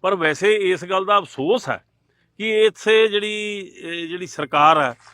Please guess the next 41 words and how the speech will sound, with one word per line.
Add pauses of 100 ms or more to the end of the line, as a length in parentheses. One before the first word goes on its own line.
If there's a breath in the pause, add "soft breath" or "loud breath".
(220 soft breath)
ਉਹ
ਆਪਣੇ
ਆਪ
ਨੂੰ
ਅੱਗੇ
ਚੋਣਾਂ
ਵੀ
ਆ
ਰਹੀ
ਆ
ਤੇ
ਬੜੇ
ਦਾਅਵੇ
ਕਰਦੀ
ਆ
ਕਿ (200)
ਸ-,
ਹਰਿਆਣੇ
ਦੇ
ਲੋਕਾਂ
ਨੂੰ
ਸੇਵਾ
ਦਿੱਤੀ
ਗਈ
ਗੁਰਦੁਆਰਾ
ਸਾਹਿਬਾਨ
ਦੀ। (360 soft breath)
ਤੇ
ਮੈਂ
ਤਾਂ
ਹੈਰਾਨ
ਆ
ਇੱਥੋਂ
ਦੇ
ਪ੍ਰਧਾਨ
ਸਾਹਿਬ
ਨੂੰ, (760)
ਜਿਹੜੇ
ਪ੍ਰਧਾਨ
ਸੰਤ
ਸਾਹਿਬ,